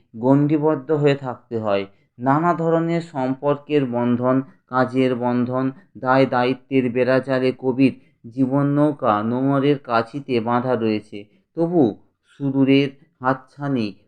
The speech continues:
কবিকে উতলা করে, বৃথা প্রচেষ্টার বিফলতা তাকে হতাশা করে। এভাবেই একজন সৃষ্টিশীল মানুষ বাস্তব ও কল্পনার সংঘাতে নিরন্তর ক্ষতবিক্ষত হন। সীমা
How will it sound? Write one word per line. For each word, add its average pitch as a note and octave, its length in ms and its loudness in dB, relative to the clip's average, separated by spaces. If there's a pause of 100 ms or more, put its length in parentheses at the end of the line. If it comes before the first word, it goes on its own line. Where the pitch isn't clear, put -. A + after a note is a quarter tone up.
(100)
কবিকে C#3 480 -2 (140)
উতলা C3 400 2
করে, G#2+ 360 0
বৃথা C3+ 400 -4
প্রচেষ্টার C3+ 720 -4
বিফলতা C#3 720 0 (360)
তাকে C3+ 280 -4
হতাশা B2+ 540 -4
করে। G#2+ 320 0
এভাবেই C#3 520 0
একজন C3 440 0
সৃষ্টিশীল C3+ 680 -8
মানুষ B2+ 340 0 (100)
বাস্তব A#2+ 580 0
ও D3 80 0
কল্পনার C3+ 720 -2
সংঘাতে B2 500 -6
নিরন্তর C#3+ 640 0
ক্ষতবিক্ষত B2+ 800 -8
হন। G2+ 240 -10 (500)
সীমা E3 320 -2